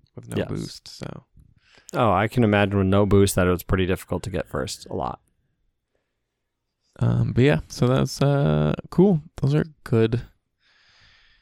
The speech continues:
Speaker 1: You think one day I would learn to read a instruction booklet, but
Speaker 2: You know, I, I
Speaker 1: I like to bring a new
Speaker 2: knowing
Speaker 1: perspective to the podcast, to the gaming world.
Speaker 2: <laughs>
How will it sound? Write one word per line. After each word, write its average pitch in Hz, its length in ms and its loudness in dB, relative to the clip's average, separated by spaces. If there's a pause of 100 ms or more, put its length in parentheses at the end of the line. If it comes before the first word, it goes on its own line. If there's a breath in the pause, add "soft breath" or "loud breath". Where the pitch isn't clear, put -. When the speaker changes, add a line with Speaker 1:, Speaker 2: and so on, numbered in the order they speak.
(140)
Speaker 1:
You 110 140 -2
think 120 200 0
one 117 160 4
day 120 160 4
I 120 40 6
would 113 140 4
learn 107 280 0
to 110 80 6
read 110 200 2
a 107 260 2 (800 loud breath)
instruction 113 680 -4
booklet, - 480 -2
but - 260 -2 (1160)
Speaker 2:
You 226 160 -8
know, 160 220 0
I, 151 280 2
I 120 180 -2
Speaker 1:
I 131 60 4
like 160 220 4
to 175 80 6
bring 120 280 6
a - 20 6
new 120 60 8
Speaker 2:
knowing 120 280 6
Speaker 1:
perspective 101 920 0
to - 100 -8
the - 120 -8
podcast, 110 640 2
to 117 100 -4
the 113 100 0
gaming 107 420 0
world. 107 460 2
Speaker 2:
<laughs> - 100 0